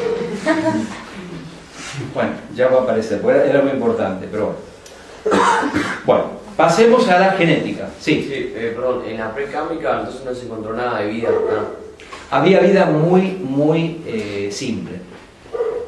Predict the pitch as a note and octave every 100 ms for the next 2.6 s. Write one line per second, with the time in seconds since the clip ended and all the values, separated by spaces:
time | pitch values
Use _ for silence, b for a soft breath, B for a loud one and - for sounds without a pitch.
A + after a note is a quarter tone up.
0 | - - - - C#3+ C3+ B2+ A#2 A#2+ A#2+
1 | - A2 B2 A#2 A#2 A2+ G#2+ A2 B2 A#2
2 | A2 G2+ G2 F#2+ -